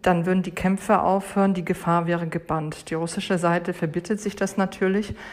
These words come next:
Und so bleibt es einfach, ähm, ein Gebiet, das ein Kriegsgebiet ist. Und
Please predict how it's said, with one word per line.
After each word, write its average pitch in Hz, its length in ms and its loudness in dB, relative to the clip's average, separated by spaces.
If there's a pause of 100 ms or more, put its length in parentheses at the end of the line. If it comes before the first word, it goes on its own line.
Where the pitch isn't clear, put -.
(180)
Und 185 180 2
so 190 80 2
bleibt 180 460 4
es - 140 -6
einfach, 208 760 -2
ähm, 185 200 -4
ein 185 260 2
Gebiet, 180 640 0
das - 380 0
ein 214 420 0
Kriegsgebiet 160 720 -6
ist. - 440 -12
Und 175 420 -4